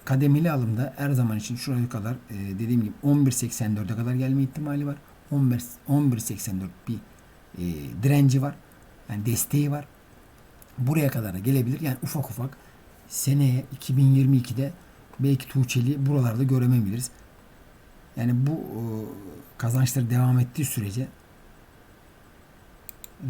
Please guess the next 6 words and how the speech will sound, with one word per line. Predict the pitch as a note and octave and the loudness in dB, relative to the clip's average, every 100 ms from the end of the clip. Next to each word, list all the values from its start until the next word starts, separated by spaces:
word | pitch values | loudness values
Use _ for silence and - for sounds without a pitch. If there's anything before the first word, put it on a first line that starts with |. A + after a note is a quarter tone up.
| A#2 | -2
ne, | A2 | -2
e, | G#2 G#2+ F#2+ | -4 -6 -4
nakitlerini | A2 A2+ - - A#2 | -6 -6 -8 -4 -2
arttırdığı | A2+ G#2+ - A#2 C3 | -2 -6 -6 -2 -2
sürede | - F2+ G#2 C#3+ - | -2 -6 -6 -8 -10
şirket | - C3+ B2 C#3 | -8 -8 -4 -6